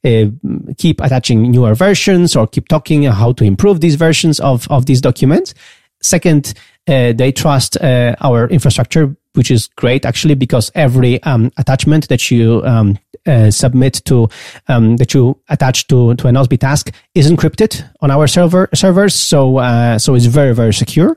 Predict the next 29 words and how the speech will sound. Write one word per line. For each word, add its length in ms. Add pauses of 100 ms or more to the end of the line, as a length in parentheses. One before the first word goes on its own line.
(100)
And 260
of 120
course, 360
if 140
you're 100
a 60
paying 280
Nozbe 240
customer, 640
it's 160
unlimited 360
storage. 420 (160)
These 360
guys 260
can 140
save 260
lots 180
of 80
money 280
by 200
just 280
not 360 (160)
investing 480
in 100
the 80
local 260
infrastructure. 540 (280)
And 120
they, 140